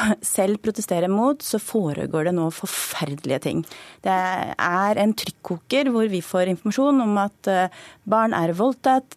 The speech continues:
det er mafialignende tilstander, folk forsøker å bryte ut. Så vi ønsker også politisk løsning,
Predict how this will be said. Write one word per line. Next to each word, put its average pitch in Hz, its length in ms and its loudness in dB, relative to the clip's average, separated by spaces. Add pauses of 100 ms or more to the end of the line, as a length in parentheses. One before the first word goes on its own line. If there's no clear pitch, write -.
det 208 80 2
er 160 320 0
mafialignende 247 720 2
tilstander, 214 720 0
folk 240 240 -2
forsøker 185 400 -2
å 175 80 -4
bryte 170 400 -6
ut. 139 240 -6 (320)
Så 226 160 -2
vi 262 80 2
ønsker 240 400 0
også - 380 -2 (260)
politisk 208 560 -4
løsning, 254 480 0